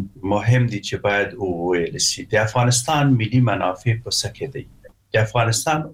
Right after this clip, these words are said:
اوسنی شرایط حکم دا دی چې افغانستان باید له انزوا نه ووځي. که هم افغانستان اسلامي امارت ځان نه انعطاف ښیي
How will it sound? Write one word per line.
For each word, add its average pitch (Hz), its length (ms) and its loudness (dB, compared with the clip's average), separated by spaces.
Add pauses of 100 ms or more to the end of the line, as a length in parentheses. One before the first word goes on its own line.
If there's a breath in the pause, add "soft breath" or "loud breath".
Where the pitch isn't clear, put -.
اوسنی 120 420 0 (100)
شرایط 98 540 0
حکم 98 400 -2
دا 123 160 4
دی 131 160 4
چې 127 400 -2
افغانستان 110 720 0
باید 107 240 0
له 87 160 0
انزوا 92 340 0 (140)
نه 78 80 -2
ووځي. - 380 -4 (760 loud breath)
که 175 240 4
هم 147 240 0
افغانستان 120 640 2
اسلامي 113 480 2
امارت 101 440 0 (520 soft breath)
ځان 127 340 4
نه 95 100 -2 (120)
انعطاف 98 640 -2
ښیي 113 280 0